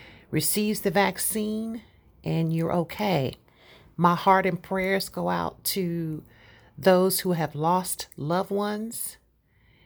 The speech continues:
in this horrific coronavirus pandemic,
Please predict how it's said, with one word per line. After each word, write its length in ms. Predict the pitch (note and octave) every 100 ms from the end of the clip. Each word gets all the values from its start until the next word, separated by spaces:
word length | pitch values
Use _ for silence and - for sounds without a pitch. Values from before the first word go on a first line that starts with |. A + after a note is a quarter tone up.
| _ _ _ _ _
in 320 | G3 F#3+ G3
this 320 | F3+ F#3 - - -
horrific 720 | D#3+ C#3+ F3+ - - - - - - _ _ _ _ -
coronavirus 840 | - E3+ F3+ F3 F3 F3+ F3+ F3
pandemic, 720 | F3 D#3+ C#3+ F3 G#3 - -